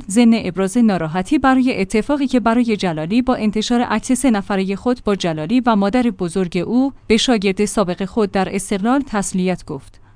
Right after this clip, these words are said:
میودراد بوژوویچ سرمربی استقلال دیروز در نشست خبری خود ابراز امیدواری کرد جلالی هر چه سریعتر از نظر روحی به شرایط ایدئال برسد.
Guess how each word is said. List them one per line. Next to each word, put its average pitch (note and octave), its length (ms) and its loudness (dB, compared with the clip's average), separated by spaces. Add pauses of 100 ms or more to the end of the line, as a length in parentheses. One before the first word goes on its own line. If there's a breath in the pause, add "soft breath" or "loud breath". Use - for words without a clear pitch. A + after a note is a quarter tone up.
(140 soft breath)
میودراد A#3 480 6
بوژوویچ F3 500 -4
سرمربی A3+ 680 2
استقلال A#3 600 2
دیروز G3+ 420 -2
در G3+ 160 0
نشست A3+ 480 0
خبری F#3+ 460 -2
خود F#3+ 280 -4
ابراز A#3 340 -2
امیدواری A3 640 2
کرد A3+ 360 0
جلالی F3 400 0
هر A#3+ 200 -2
چه C#4 140 -2
سریعتر A#3+ 480 0
از B3 160 2
نظر A#3+ 340 2
روحی A#3+ 260 2
به G#3+ 100 2
شرایط A#3 500 0
ایدئال F#3 440 0
برسد. C3 460 -10